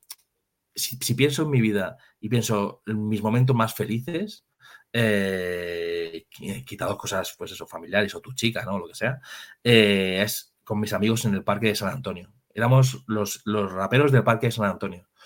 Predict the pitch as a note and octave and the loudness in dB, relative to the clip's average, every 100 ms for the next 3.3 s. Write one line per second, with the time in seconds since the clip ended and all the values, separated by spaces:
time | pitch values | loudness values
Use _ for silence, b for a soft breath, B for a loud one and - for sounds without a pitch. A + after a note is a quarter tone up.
0 | B B - C3+ B2+ A2+ G#2+ G2+ B2+ B2 | B B 0 2 4 6 4 4 4 6
1 | B2 C3 C3 D#3 D#3+ - _ A#2 A2+ G#2+ | 8 6 6 2 0 -4 _ 2 4 4
2 | G2+ B2 C#3 C3 A#2+ C3 C3+ A2+ G#2 A2 | 4 4 6 4 4 2 2 2 0 -2
3 | F2+ - | -4 -10